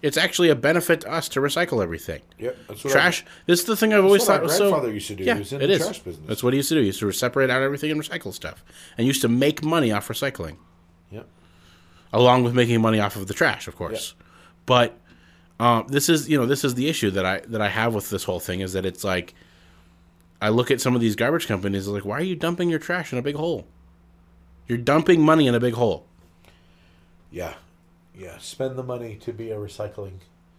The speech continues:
Speaker 2: place.
Speaker 1: Just, just
Speaker 2: Just
Speaker 1: go
Speaker 2: sort.
Speaker 1: that, just
Speaker 2: All
Speaker 1: go
Speaker 2: you
Speaker 1: that
Speaker 2: gotta
Speaker 1: extra
Speaker 2: do is
Speaker 1: little
Speaker 2: sort.
Speaker 1: thing, and sort your stuff out, and make more money off of it.
Speaker 2: Yeah, you can recycle
Speaker 1: And
Speaker 2: the
Speaker 1: then,
Speaker 2: paper, the plastic.
Speaker 1: and then, and then,
Speaker 2: The rubber.
Speaker 1: whatever's left,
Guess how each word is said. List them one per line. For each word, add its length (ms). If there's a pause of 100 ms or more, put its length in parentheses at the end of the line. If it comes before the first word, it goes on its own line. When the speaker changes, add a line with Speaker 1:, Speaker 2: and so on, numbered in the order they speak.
(580)
Speaker 2:
place. 300
Speaker 1:
Just, 260
just 200
Speaker 2:
Just 100
Speaker 1:
go 60
Speaker 2:
sort. 80 (160)
Speaker 1:
that, 60
just 180
Speaker 2:
All 40
Speaker 1:
go 60
Speaker 2:
you 60
Speaker 1:
that 40
Speaker 2:
gotta 80
Speaker 1:
extra 200
Speaker 2:
do 40
is 60
Speaker 1:
little 80
Speaker 2:
sort. 120
Speaker 1:
thing, 220 (960)
and 160
sort 200
your 120
stuff 260
out, 180
and 140
make 220
more 160
money 240
off 180
of 140
it. 140
Speaker 2:
Yeah, 160
you 100
can 100
recycle 320
Speaker 1:
And 240
Speaker 2:
the 40
Speaker 1:
then, 200
Speaker 2:
paper, 220
the 100
plastic. 460
Speaker 1:
and 100
then, 420
and 220
then, 300
Speaker 2:
The 120
rubber. 440
Speaker 1:
whatever's 480
left, 420